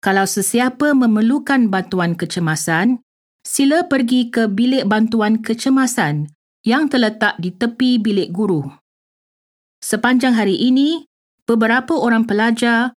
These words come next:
akan mengutip derma daripada sesiapa yang sudi menderma. Wang kutipan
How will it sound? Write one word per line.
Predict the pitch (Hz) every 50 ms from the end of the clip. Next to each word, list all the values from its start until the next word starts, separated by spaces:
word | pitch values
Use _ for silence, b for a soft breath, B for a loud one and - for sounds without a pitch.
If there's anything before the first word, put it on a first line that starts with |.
| _ _ _ _ -
akan | 233 240 240 - 330 330 294
mengutip | 254 226 220 214 214 220 220 - -
derma | 180 214 233 254 254 254 226 196
daripada | 185 190 185 185 185 185 214 214 220 226 254 254
sesiapa | 254 - 247 233 - - 226 220 226 226 220 202 196 196 202 -
yang | 196 196 190 202
sudi | 196 - - - 240 202 233 233
menderma. | 214 196 180 175 165 170 160 156 143 135 131 131 131 - _ _ _ _ _ _ _ _ _ _ _ _ _ _ -
Wang | 180 202 233 254 254
kutipan | - 262 240 240 240 196 185